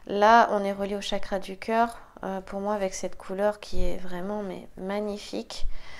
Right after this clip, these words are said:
Euh, quatorze, un et quatre, c'est cinq. On a ça. Et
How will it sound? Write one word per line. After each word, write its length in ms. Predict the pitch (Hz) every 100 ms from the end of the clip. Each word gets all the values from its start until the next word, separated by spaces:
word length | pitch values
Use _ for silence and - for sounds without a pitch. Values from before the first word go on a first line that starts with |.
| - - - -
Euh, 400 | 175 180 180 180 185 - - - - _ - - - - - - - - - _ - - - - - - - -
quatorze, 680 | 262 262 269 269 269 226 202
un 120 | 226 233
et 140 | 226
quatre, 520 | - 226 220 - -
c'est 260 | - - 196
cinq. 520 | - - 202 262 - - - - - - - - - - -
On 180 | 185 180
a 120 | 180
ça. 300 | - - - 240 - - - - - -
Et 960 | 202 214 214 214 208 208 208 208 202